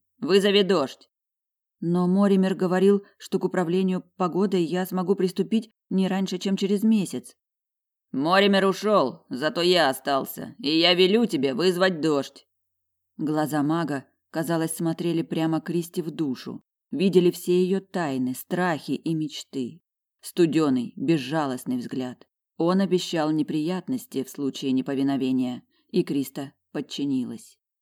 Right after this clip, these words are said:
Она напиталась энергией, совсем немного, как учил Моример, а затем, запрокинув голову к небу, сфокусировалась на призыве дождя. К этому моменту она уже постигла теоретические азы магии. Все, что необходимо магу – энергия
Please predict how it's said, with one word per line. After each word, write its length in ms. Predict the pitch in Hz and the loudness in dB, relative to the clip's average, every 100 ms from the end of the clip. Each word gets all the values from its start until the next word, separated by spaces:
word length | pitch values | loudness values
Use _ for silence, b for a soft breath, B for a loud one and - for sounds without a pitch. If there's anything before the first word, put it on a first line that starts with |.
| _ _ | _ _
Она 240 | 165 175 | -2 0
напиталась 580 | 170 170 170 170 160 156 | 0 0 -4 -4 -4 -4
энергией, 600 | 151 143 123 - 113 175 - | -2 -2 -4 -8 -12 -14 -12
совсем 400 | 165 - 190 180 | -10 -2 0 2
немного, 480 | 185 185 160 117 | 2 0 -2 -4
как 160 | - 143 | -6 -8
учил 320 | 143 160 151 | -6 -4 -2
Моример, 460 | 160 139 120 110 - _ _ | 0 -2 -4 -6 -10 _ _
а 140 | - 156 | -4 -2
затем, 460 | 151 - 170 170 - _ | -2 -2 -4 -4 -10 _
запрокинув 640 | 160 175 160 151 170 156 135 | -2 -2 -2 -4 -2 -2 -2
голову 340 | 156 165 147 | -2 -2 -2
к 100 | 147 | -4
небу, 420 | 151 175 165 160 b b | -4 -4 -4 -8 b b
сфокусировалась 920 | - 175 165 160 190 185 135 135 - | -6 -6 -4 -4 -2 -2 -2 -6 -4
на 120 | 147 | -6
призыве 420 | - 143 135 147 | -4 -6 -6 -8
дождя. 540 | - 202 - 139 120 - _ _ _ - | -8 -8 -8 -10 -10 -16 _ _ _ -4
К 60 | |
этому 300 | 165 160 165 | -2 0 0
моменту 440 | 160 160 190 156 139 | 2 0 0 -2 -2
она 200 | 147 147 | 0 -2
уже 160 | 151 | -4
постигла 500 | 147 147 - 156 143 | -8 -8 -6 -4 -2
теоретические 800 | 139 147 143 156 143 139 - 151 | -4 -4 -4 -6 -8 -10 -8 -6
азы 200 | 143 160 | -6 -6
магии. 520 | 165 131 117 120 117 - | -4 -4 -6 -10 -12 -10
Все, 180 | - 196 | -6 -4
что 160 | 185 | -2
необходимо 560 | 180 170 180 170 175 160 | -4 -4 -6 -4 -2 -2
магу – 360 | 185 185 180 - _ - | -2 -2 -4 -6 _ -4
энергия 640 | 180 175 202 165 180 | 0 0 0 0 -2